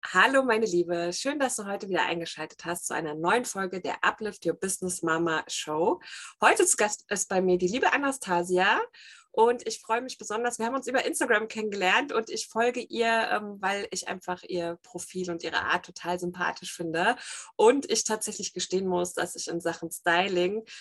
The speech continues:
mir noch die eine oder andere Scheibe abschneiden möchte. <laughs> Und, äh, ja, Anastasia, schön, dass du da bist. Vielleicht magst du dich kurz selbst vorstellen. Wer bist du, was machst du und wie bist du dazu gekommen?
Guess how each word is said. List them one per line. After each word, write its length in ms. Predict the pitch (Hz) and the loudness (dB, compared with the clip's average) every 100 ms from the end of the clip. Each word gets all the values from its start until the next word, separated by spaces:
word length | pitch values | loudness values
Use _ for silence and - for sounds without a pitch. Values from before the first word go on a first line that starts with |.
| - | -6
mir 180 | 190 185 | 0 0
noch 140 | 185 | 0
die 140 | 190 - | -2 0
eine 260 | 175 185 | 0 0
oder 160 | 175 170 | 0 -2
andere 280 | 180 175 180 | -2 -2 -2
Scheibe 380 | - 165 165 | 0 0 0
abschneiden 540 | - - - 160 160 165 | -2 -2 0 2 2 2
möchte. 360 | 180 - 262 466 - - | 2 4 4 2 2 -6
<laughs> 80 | - 349 - - - 277 - - - - | -4 -4 -4 -4 4 4 6 2 -2 -4
Und, 560 | 233 233 233 247 247 240 | 2 6 6 4 -4 -4
äh, 220 | 226 240 - - | -2 -4 -6 2
ja, 120 | 294 | 4
Anastasia, 640 | 190 202 208 - 185 180 180 | 4 2 -4 -2 -2 0 -2
schön, 220 | - 277 | -2 -2
dass 160 | 311 - | -2 -2
du 80 | |
da 220 | 196 175 185 | 0 0 0
bist. 240 | 254 - | -4 -6
Vielleicht 260 | 220 254 - | -4 -4 -6
magst 220 | 262 - | -8 -8
du 40 | |
dich 200 | 233 - | -8 -8
kurz 240 | - 220 - | -6 -6 -2
selbst 340 | 240 269 - | -2 -2 -6
vorstellen. 380 | 240 233 220 220 | -6 -4 -2 0
Wer 140 | 240 | 0
bist 260 | 240 240 - | 0 -2 -4
du, 140 | 233 | -6
was 200 | 214 214 | -2 -4
machst 320 | 214 208 - - | -2 -6 -6 -6
du 120 | 214 | -6
und 400 | - 185 185 180 - | -4 -4 -4 -8 -4
wie 120 | 330 | -2
bist 200 | 269 269 | -2 -4
du 40 | |
dazu 280 | 226 208 - | -6 -8 -8
gekommen? 480 | 208 - 151 135 | -10 -8 -10 -12